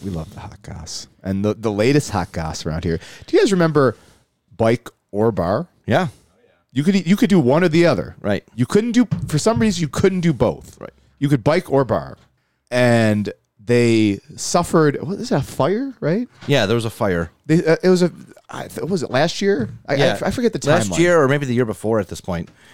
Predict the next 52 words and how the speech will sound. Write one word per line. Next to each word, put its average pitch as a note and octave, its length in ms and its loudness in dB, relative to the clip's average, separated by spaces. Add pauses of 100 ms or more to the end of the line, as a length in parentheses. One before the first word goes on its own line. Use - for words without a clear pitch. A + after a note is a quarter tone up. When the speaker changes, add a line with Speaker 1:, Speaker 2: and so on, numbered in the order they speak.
(140)
Speaker 2:
Might A#2 120 0
have C3+ 60 0
been A#2+ 100 0
twenty A2+ 200 -4
twenty-one F2+ 380 -2
at E2+ 60 -8
this F2 100 -14
point, D#2 220 -10
but B2 100 0
I A#2+ 40 2
think D#3 140 -4
it - 20 0
was C3 100 -2
twenty A2 200 -4
twenty-two. E2+ 440 -8 (500)
Speaker 1:
So - 180 0
I G#3 80 0
found D4 240 2
out B3 100 2
the G3 120 4
etymology E3 420 2
on C3 100 0
the A#2 60 0
bike B2+ 380 -2
or B2 140 4
bar G2 280 0
'cause G#2+ 140 -12
it A2+ 60 -4
made C3 180 2
no A2 200 2
fucking F#2 340 -4
sense G#2 280 -2
to D#2+ 100 -8
me E2 160 -6 (680)
until C3+ 280 0
I B2+ 60 4
realized C3 380 2
they're B2 60 0
supposed C3+ 260 0
to - 40 -6
be B2 160 4
both A#2+ 340 0 (360)
do C#3 140 0
bike, G#2+ 340 -2
like G2 120 -4
spin - 240 -6
classes, B2 440 -2 (140)
and A#2+ 380 -4 (240)
bar, A2+ 500 2 (640)
um, G2 520 0 (280)
bar, - 260 -8
barre, C#3 580 0